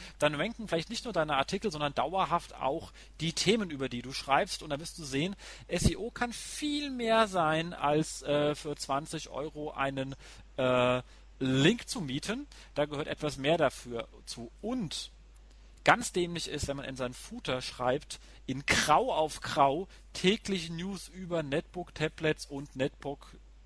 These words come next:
äh, Nettops, wow, Netbook-Test, grau auf grau. Also das heißt mal, sagt, hier würde dir jeder seo sagen, das ist mal sowas von Oldschool und Banane, da kauf lieber für zwanzig Euro einen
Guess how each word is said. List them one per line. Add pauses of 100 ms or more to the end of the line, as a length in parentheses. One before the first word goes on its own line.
(140)
äh, (100)
Nettops, (260)
wow, (220)
Netbook-Test, (200)
grau
auf
grau. (240)
Also
das
heißt
mal,
sagt,
hier
würde
dir
jeder
seo
sagen, (360)
das
ist
mal
sowas
von
Oldschool
und
Banane, (600)
da
kauf
lieber
für
zwanzig
Euro
einen